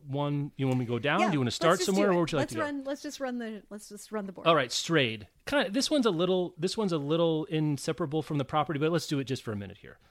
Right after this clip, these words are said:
Speaker 1: So, author Cheryl Strayed, on a scale of one to five, how much confidence does a Cheryl Strayed property, her involvement, her sensibility, her worldview, in this moment, on a scale of one to five, give you that this will be a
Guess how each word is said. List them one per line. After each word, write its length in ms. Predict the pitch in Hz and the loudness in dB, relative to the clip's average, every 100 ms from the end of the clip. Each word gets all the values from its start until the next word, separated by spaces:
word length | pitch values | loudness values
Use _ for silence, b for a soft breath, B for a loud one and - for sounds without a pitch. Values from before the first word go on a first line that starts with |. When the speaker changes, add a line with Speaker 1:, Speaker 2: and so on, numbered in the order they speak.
| b | b
Speaker 1:
So, 200 | - 147 | -4 -2
author 220 | 160 165 | 0 -2
Cheryl 260 | - 135 113 | -2 -2 -2
Strayed, 460 | - 143 180 202 _ b b b b b b _ | -4 -4 -4 -6 _ b b b b b b _
on 200 | 131 131 | -4 -2
a 360 | 127 127 123 117 | -2 -2 -4 -6
scale 320 | - - 139 | -10 -4 -2
of 80 | 117 | 0
one 140 | 127 | -2
to 60 | 123 | -2
five, 480 | - 131 135 139 - | -2 -2 -2 -4 -8
how 680 | - - 165 170 175 170 - - | -14 -4 -2 2 0 -2 -8 -10
much 200 | 147 - | -10 -10
confidence 460 | - 147 139 139 - | -8 -6 -4 -4 -2
does 160 | 120 | -2
a 60 | 117 | 0
Cheryl 400 | - 143 139 135 | -2 0 -2 -2
Strayed 520 | - 127 123 120 110 _ _ | -4 -2 -2 -2 -6 _ _
property, 720 | - 123 123 123 120 117 113 _ - - | -6 -4 -4 -4 -6 -6 -8 _ -14 -6
her 260 | 127 127 | -2 -2
involvement, 720 | 143 117 113 143 131 135 135 - | -4 -6 -2 -2 -2 -6 -8 -8
her 200 | 110 104 | -10 -8
sensibility, 760 | 120 107 117 185 180 165 151 | -10 -12 -4 -2 0 -2 -4
her 120 | 120 | -4
worldview, 520 | 123 160 165 139 147 139 b b b | -2 -2 -2 -4 -6 -8 b b b
in 160 | 156 190 | 0 2
this 180 | 220 | 0
moment, 400 | 147 135 127 123 - b b b | 0 0 0 -4 -10 b b b
on 100 | 117 | -8
a 40 | |
scale 260 | - 165 202 | -4 0 0
of 80 | 165 | 0
one 140 | 165 | -2
to 60 | 147 | -2
five, 340 | 110 113 110 | -6 -8 -4
give 180 | 147 131 | -4 -2
you 160 | 110 | -4
that 200 | 104 113 | -6 -4
this 200 | 120 170 143 | -2 -2 0
will 120 | 131 | -2
be 300 | 117 107 110 | -2 -6 -6
a 140 | 120 | -8